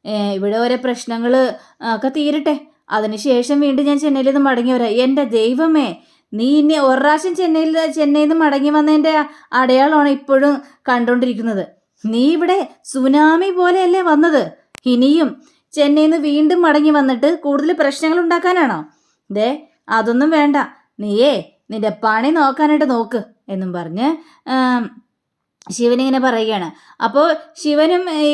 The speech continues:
കണ്ണനും കൂടി ഇങ്ങനെ സംസാരിച്ചുകൊണ്ടിരിക്കുന്ന സമയത്താണ് ബാലനും ദേവിയും ബൈക്കിൽ ഇങ്ങനെ വരുന്നത്. അപ്പോ ഇവർ രണ്ടുപേരും കൂടി ഇങ്ങനെ സംസാരിക്കുന്നത് കണ്ടു കഴിഞ്ഞപ്പോഴേക്കും ദേവി ബൈക്കിൽ നിന്ന് ഇറങ്ങിയിട്ട്, "എന്താ,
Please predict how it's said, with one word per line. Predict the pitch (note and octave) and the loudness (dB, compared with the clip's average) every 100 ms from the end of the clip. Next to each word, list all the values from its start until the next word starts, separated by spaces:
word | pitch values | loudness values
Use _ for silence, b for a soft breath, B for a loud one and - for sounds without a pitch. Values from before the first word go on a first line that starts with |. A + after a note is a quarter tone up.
| C#4+ | 0
കണ്ണനും | D4 C#4 D4+ | 0 2 0
കൂടി | D#4+ E4 | 0 0
ഇങ്ങനെ | D#4+ | -2
സംസാരിച്ചുകൊണ്ടിരിക്കുന്ന | C#4 C#4+ B3+ C#4 C#4 D#4+ D4 C4 C4 | 0 -2 0 -2 -2 -4 -4 -2 -2
സമയത്താണ് | C4+ A#3 B3 C4 A3+ A3 | -2 -2 -4 -2 -2 -2
ബാലനും | A#3+ A3 G#3+ A#3+ C#4+ | 0 0 0 -2 0
ദേവിയും | C4+ A3+ A#3 | 0 -2 -4
ബൈക്കിൽ | A3+ G#3 G3 A3+ | -4 -4 -4 -6
ഇങ്ങനെ | A#3+ A#3+ | -4 -4
വരുന്നത്. | G#3+ F3+ F#3 | -4 -6 -8
അപ്പോ | F3 A3+ C#4+ B B - | -8 -6 -6 B B -8
ഇവർ | A3+ C#4+ | -4 -2
രണ്ടുപേരും | F#4 E4+ D#4 | 0 0 0
കൂടി | C#4+ | 0
ഇങ്ങനെ | D4 C#4+ | 0 -2
സംസാരിക്കുന്നത് | D4 A#3 A#3 B3 B3 C#4+ D4+ | -2 -6 -4 -4 -2 0 0
കണ്ടു | B3+ A3+ | 0 0
കഴിഞ്ഞപ്പോഴേക്കും | A3 A3 A3 F#3+ F3 A3 | -2 -2 -6 -6 -4 -4
ദേവി | B3+ B3+ C4 C4+ D#4+ B B B | 0 2 0 -2 -6 B B B
ബൈക്കിൽ | D4+ D4+ D#4 | 0 2 2
നിന്ന് | E4+ | 0
ഇറങ്ങിയിട്ട്, | D#4+ D4 D4+ D4+ | 2 2 2 2
"എന്താ, | C4+ C4 | 2 2